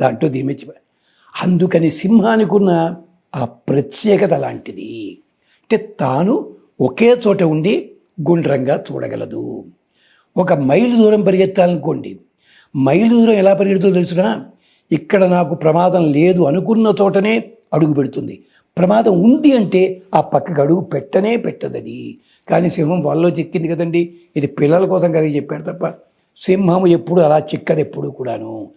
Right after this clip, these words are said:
అందుకని సింహాసనం అని చెప్పడంలో, సింహాలండంలో సమాజంలో ఉన్న వ్యక్తులమందరం కూడా సింహము లాంటి వాళ్ళమే.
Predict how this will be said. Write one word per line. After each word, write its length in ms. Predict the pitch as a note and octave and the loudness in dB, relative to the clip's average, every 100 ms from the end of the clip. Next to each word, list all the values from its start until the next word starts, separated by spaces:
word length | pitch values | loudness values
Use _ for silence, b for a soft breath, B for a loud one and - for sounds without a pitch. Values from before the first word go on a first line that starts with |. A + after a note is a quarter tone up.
| b b b | b b b
అందుకని 500 | - G#3 E3 D3 D#3+ | -14 -8 -4 0 0
సింహాసనం 640 | D#3 D3+ D#3+ D3 D#3+ E3 D#3 | -2 -4 -4 -2 -2 -2 -2
అని 100 | C#3+ | -4
చెప్పడంలో, 580 | C3+ D3 F3+ G3 G#3+ B B | -8 -10 -2 0 0 B B
సింహాలండంలో 880 | - D#3 C3 D3 D3 D3 E3 G3 - B B - | -6 -2 0 2 2 2 2 0 0 B B -18
సమాజంలో 720 | - C3+ C#3+ E3+ E3+ F3 E3+ | -8 -2 2 2 2 4 4
ఉన్న 200 | E3 D#3 | 2 0
వ్యక్తులమందరం 880 | C3+ C3+ C3+ G3+ F#3 D#3+ D#3 D#3 D3+ | -2 -4 -4 0 2 2 0 -2 -2
కూడా 260 | C#3+ D#3 - - _ _ _ _ | -2 -4 -4 -16 _ _ _ _
సింహము 720 | - - G3 G#3 A3 F#3 A3 | -20 -6 -2 -2 -2 -2 2
లాంటి 420 | G#3+ E3 D3 C3 C#3+ | 2 2 0 -2 -2
వాళ్ళమే. 1080 | B2+ B2+ B2 B2 A#2+ C3 C3 A#2 G#2 F#2 | -2 -4 -10 -10 -10 -10 -10 -10 -10 -12